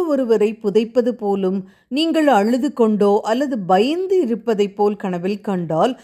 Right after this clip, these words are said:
உங்களுக்கு வரவிருக்கும் கடினமான சூழலை சவால் போல் தைரியமாக எதிர்கொண்டு வெளிவர கனவு உணர்த்துகிறது. யாரோ ஒருவரை புதைப்பது போலவும், நீங்கள் அதை பற்றி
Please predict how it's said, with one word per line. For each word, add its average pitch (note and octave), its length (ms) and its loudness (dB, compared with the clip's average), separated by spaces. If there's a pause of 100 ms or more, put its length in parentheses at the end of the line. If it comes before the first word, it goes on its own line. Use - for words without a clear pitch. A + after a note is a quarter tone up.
(200)
உங்களுக்கு D4+ 480 0
வரவிருக்கும் C4 680 0
கடினமான A3 760 0
சூழலை G#3+ 600 0 (420)
சவால் D4 560 2
போல் D4 320 0
தைரியமாக C4+ 840 0
எதிர்கொண்டு A#3 600 0
வெளிவர F#3+ 680 0
கனவு G#3 380 -2
உணர்த்துகிறது. F3 880 -2 (960)
யாரோ C4 400 4 (100)
ஒருவரை A3+ 480 2
புதைப்பது A3+ 600 -2
போலவும், F#3+ 580 -2 (280)
நீங்கள் D#4 340 2
அதை C4 240 2
பற்றி C#4 340 0